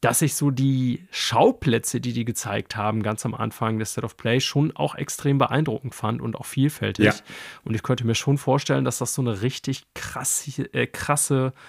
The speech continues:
Speaker 1: massive Open World mit, äh, sehr eindrucksvollen Schauplätzen wird.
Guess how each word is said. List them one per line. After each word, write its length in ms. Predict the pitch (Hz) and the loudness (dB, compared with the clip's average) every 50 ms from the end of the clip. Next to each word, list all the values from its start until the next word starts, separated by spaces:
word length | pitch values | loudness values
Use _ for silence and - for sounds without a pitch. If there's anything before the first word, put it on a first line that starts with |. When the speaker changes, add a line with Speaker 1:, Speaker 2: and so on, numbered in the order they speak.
| - - - - - - - _ | -20 -20 -20 -20 -20 -20 -8 _
Speaker 1:
massive 1000 | 120 117 120 127 127 - - 127 127 127 117 120 127 127 123 123 123 123 - - | 0 2 4 4 2 0 -2 -2 -4 -4 0 4 4 6 6 6 6 4 2 0
Open 320 | - 131 - - 127 117 | -2 -2 0 2 2 4
World 460 | 117 120 123 127 127 127 120 - - | 6 6 6 6 6 4 2 0 -2
mit, 320 | 120 113 107 - - - - | -2 -2 -2 -4 -8 -8 -4
äh, 180 | - 120 113 | -2 0 0
sehr 240 | 113 110 113 117 107 | 2 4 4 2 2
eindrucksvollen 520 | 120 120 110 107 107 - - - 117 113 | 2 -2 -2 -4 -6 -6 -2 0 0 0
Schauplätzen 680 | 120 - - 123 123 - - 110 107 - - 120 110 104 | 0 0 -2 -2 -2 0 -4 -4 -4 -2 -2 -2 -2 0
wird. 380 | 107 117 127 113 95 - - | 0 2 2 2 2 0 -6